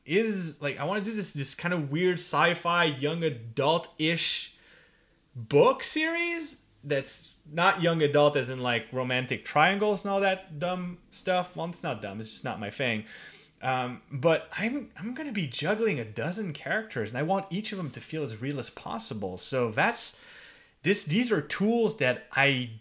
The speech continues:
didn't have, didn't think I needed, but now that I know they exist,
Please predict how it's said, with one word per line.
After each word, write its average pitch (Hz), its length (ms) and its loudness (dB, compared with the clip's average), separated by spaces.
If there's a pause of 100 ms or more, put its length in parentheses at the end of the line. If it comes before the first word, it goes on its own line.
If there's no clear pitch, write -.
(200)
didn't 220 260 2
have, 190 580 4 (280)
didn't 196 380 -2
think 277 480 -4
I 202 360 4
needed, 147 880 2
but 131 180 -8
now 185 200 0
that 233 80 2
I 190 100 2
know 165 200 2
they 160 140 2
exist, 135 840 -2